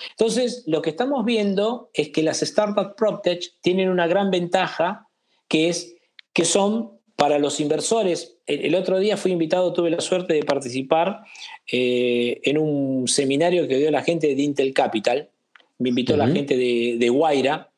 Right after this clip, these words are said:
Speaker 1: Eh, Intel Capital, para la gente que no tiene una magnitud de, de los números,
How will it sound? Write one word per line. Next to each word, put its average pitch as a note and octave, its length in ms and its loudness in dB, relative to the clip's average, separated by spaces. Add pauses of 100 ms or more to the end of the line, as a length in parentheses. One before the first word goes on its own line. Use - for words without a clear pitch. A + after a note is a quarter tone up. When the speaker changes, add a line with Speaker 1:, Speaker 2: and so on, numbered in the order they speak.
(380)
Speaker 1:
Eh, C3 200 -2
Intel F3 300 0
Capital, G3+ 540 0
para D3 180 2
la C#3+ 120 0
gente E3+ 300 -2
que D3 100 -2
no D#3 120 -2
tiene D#3+ 200 -2
una D#3 160 -2
magnitud D3 840 0
de, A#2 460 0
de A#2+ 120 0
los C3 140 0
números, F3 500 0